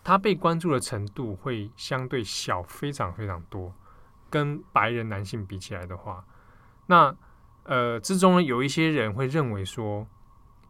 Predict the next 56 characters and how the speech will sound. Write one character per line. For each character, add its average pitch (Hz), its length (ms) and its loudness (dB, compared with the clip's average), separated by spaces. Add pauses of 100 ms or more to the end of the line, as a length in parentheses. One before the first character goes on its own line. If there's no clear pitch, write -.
有 131 140 0
色 240 140 -2
人 190 120 4
种， 120 100 0
比 107 80 -6
如 117 40 -4
说 156 100 0
黑 160 240 -2
人 104 200 -2
好 110 140 -10
了， - 140 -14 (500)
黑 240 220 0
人 151 160 4
的 120 100 -2
男 113 200 -4
性 131 160 -6
在 135 100 -2
美 107 300 -2
国 101 340 -6 (280)
遭 165 280 8
遇 165 60 6
到 147 120 4
枪 131 300 -2
击 107 240 -8
案， 107 260 -2 (500)
不 120 180 -4
是 151 160 -2
什 - 200 -4
么 92 180 -6 (580)
非 127 240 -2
常 98 280 -2
特 117 240 -2
殊 107 220 -6
的 101 100 -14
事 - 160 -14
情， - 240 -14 (240)
它 208 120 -2
就 220 160 2
是 214 200 0 (560)
整 147 220 2
个 156 100 2
枪 208 280 6
击 170 120 0
事 185 200 -2
件 170 180 4
现 160 260 2
象 131 280 0
底 98 120 -6
下 120 240 0
的 104 140 -4
其 117 220 -8
中 143 200 -2
之 143 220 -4
一 156 220 -4
而 104 160 -4
已。 95 120 -10